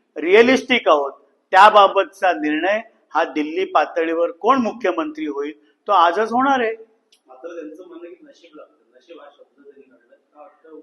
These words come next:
Speaker 1: आता फार विजय शिवतारे साहेबांना ते काय म्हणाले त्यांचं व्यक्तिगत मत असू शकतं. महायुतीचा मुख्यमंत्री कोण असावा याबाबत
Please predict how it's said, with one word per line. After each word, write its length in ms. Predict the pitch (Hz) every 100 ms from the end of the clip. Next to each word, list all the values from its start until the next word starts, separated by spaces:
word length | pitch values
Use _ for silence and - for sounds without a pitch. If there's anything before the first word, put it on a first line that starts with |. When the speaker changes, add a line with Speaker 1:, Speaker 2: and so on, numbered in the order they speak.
| -
Speaker 1:
आता 180 | 139 151 -
फार 260 | 131 160 175 175 180 _ _ _ _ _
विजय 380 | 147 151 170 165
शिवतारे 580 | 165 160 170 165 170 165
साहेबांना 800 | - 156 151 156 160 160 165 165 170 - -
ते 60 | 151
काय 220 | 156 160
म्हणाले 380 | 160 151 156 160
त्यांचं 340 | 156 151 156
व्यक्तिगत 520 | 139 - 151 156 156
मत 180 | 151 151
असू 220 | 147 165
शकतं. 460 | 151 156 147 165 160 160 _ _ _ _ _ _ _ _ _ _ _ _ _ _ 135
महायुतीचा 800 | 135 151 170 165 160 170 170 170
मुख्यमंत्री 800 | 147 - 165 160 156 151 165 175 175 _ _ _ _
कोण 240 | 175 202 180
असावा 480 | 151 147 135 131 131 _ _ _
याबाबत 680 | 151 156 160 165 156 165 165